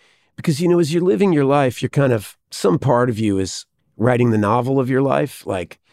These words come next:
the story in my head was I didn't go through all this trouble of this open casting call, of getting picked out of obscurity to star in this major, you know, it was thirty million dollars in nineteen eighty-four. It was a huge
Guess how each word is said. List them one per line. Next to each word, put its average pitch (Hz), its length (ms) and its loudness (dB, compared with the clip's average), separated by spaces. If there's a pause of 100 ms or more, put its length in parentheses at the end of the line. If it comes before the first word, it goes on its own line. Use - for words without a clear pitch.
(200)
the 175 100 -2
story 269 500 -2
in 165 100 2
my 127 160 0
head 131 380 -2
was 98 240 -6
I 120 80 -2
didn't 160 220 0
go 143 180 2
through 127 260 0
all 123 80 2
this 113 220 -6
trouble 120 600 -2 (300)
of 104 260 -4 (100)
this 117 280 -6
open 143 360 0
casting 135 500 -4
call, 113 420 0
of 92 120 -8 (340)
getting 120 300 0
picked - 280 0
out 147 140 0
of 113 80 -6
obscurity 127 720 -2
to 101 80 -6
star 160 480 -2
in 131 80 -4
this 120 180 -6
major, 135 560 -2 (280)
you 330 80 0
know, - 40 4
it - 20 -2
was - 160 -2
thirty 185 340 2
million 156 280 4
dollars 147 440 0
in 117 80 -2
nineteen 139 260 -2
eighty-four. 123 460 -2
It - 20 -2
was 185 140 -2
a 196 40 -2
huge 160 760 -2